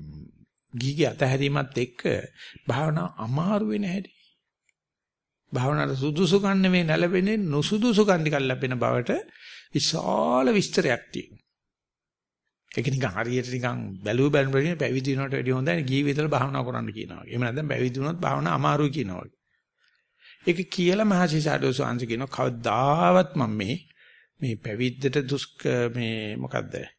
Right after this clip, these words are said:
මන්දෝත්සාහය කරන්න කියන එක නෙමෙයි තියෙන්නේ. අ, මේ පැවිද්දක් කරනවා නම් ඒකේ, හ්ම්, සීමාවල් මරියාදාවල් එහෙම නැත්නම් අනු,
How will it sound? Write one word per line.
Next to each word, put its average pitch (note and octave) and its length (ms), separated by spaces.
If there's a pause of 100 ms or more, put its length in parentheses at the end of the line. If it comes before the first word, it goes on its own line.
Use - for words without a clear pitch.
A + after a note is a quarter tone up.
(280)
මන්දෝත්සාහය A#2+ 580
කරන්න A#2+ 280
කියන A#2 220
එක A2 120
නෙමෙයි A#2 320
තියෙන්නේ. C3 520 (600)
අ, - 120 (220)
මේ G2 240
පැවිද්දක් B2+ 760
කරනවා B2+ 540
නම් G2 300 (1800)
ඒකේ, A#2+ 600 (720)
හ්ම්, F#2 540 (1300)
සීමාවල් B2 680
මරියාදාවල් B2 800 (1000)
එහෙම G#2 260
නැත්නම් A2+ 420
අනු, A#2 220